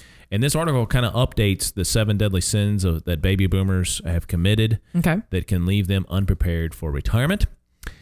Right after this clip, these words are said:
Speaker 2: Okay.
Speaker 1: And, uh, the report in this article was from the Insured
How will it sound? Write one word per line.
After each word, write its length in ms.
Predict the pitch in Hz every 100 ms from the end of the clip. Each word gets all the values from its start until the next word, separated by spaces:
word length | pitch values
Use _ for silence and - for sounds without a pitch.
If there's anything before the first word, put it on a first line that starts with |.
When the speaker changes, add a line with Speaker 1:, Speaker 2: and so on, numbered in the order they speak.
| -
Speaker 2:
Okay. 160 | 220 -
Speaker 1:
And, 540 | - 90 95 92 95 92
uh, 240 | 98 95 95
the 80 |
report 560 | 98 95 - 143 170 - 113
in 180 | 131
this 200 | 131 104
article 520 | 101 92 90 92 95 -
was 180 | 92 -
from 180 | 101 90
the 120 | 90
Insured 840 | 90 - - 123 135 139 147